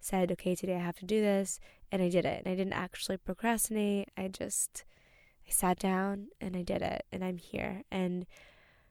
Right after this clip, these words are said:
that feels like an accomplishment in itself. Um, it's amazing how <laughs> I sat down completely unsure of what I was gonna talk about.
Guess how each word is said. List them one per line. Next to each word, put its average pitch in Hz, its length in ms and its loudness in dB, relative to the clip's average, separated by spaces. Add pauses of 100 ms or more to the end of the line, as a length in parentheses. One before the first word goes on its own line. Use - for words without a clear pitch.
(140)
that 302 260 0
feels 240 340 6
like 208 140 0
an 196 60 2
accomplishment 185 720 -4
in 185 100 -2
itself. - 500 -4 (1000)
Um, 185 460 0 (1900)
it's 220 140 0
amazing 196 560 2
how 185 520 0 (1400)
<laughs> - 420 -12
I 202 60 0
sat 202 260 0
down 190 440 0 (1000)
completely 240 460 4
unsure 202 400 2
of 180 120 2
what 185 120 0
I 185 100 0
was 190 120 -2
gonna - 160 -6
talk - 240 -8
about. - 380 -4